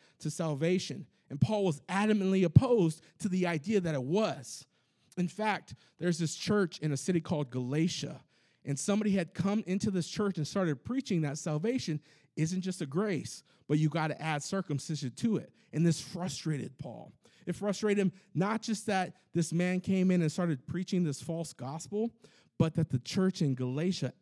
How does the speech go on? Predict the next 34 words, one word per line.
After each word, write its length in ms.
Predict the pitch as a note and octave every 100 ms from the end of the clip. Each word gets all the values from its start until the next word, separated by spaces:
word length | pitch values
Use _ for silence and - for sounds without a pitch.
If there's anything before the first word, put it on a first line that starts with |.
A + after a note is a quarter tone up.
| -
actually 360 | F#3 - E3
started 360 | D3+ E3+ C3+ C3
to 100 | C3
believe 680 | G#2+ C3+ C3 B2 F3 F#3 C3+
them. 280 | C3 - - _ _ _ _ _
So 360 | - F#3+ E3+ - _ _
what 180 | D3 E3
I'm 120 | G3+
gonna 180 | A3+ A3+
do 180 | G3 F#3+
is 100 | F3
I'm 140 | F#3
gonna 160 | G3+ F#3+
read 220 | F#3 G3+
this 200 | E3+ -
little 180 | E3+ G3
section 440 | - F#3+ - G3+ -
in 160 | E3
Galatians. 560 | F#3 F#3+ E3 D3 D#3+ D#3+
We 120 | D#3+
are 120 | F3
gonna 140 | F#3 F3+
skip 280 | - G3
around 240 | F3+ F3+ F3
a 40 |
little 200 | E3 F3+
bit 180 | F3 E3+
in 80 | D#3+
Scripture, 480 | - F3 - C#3+ C3+ _ _ _ _
so 100 | B2
keep 200 | - D#3+
your 80 | E3
Bible 320 | D#3+ E3+ D#3+
handy. 440 | E3+ F3 C#3 B2+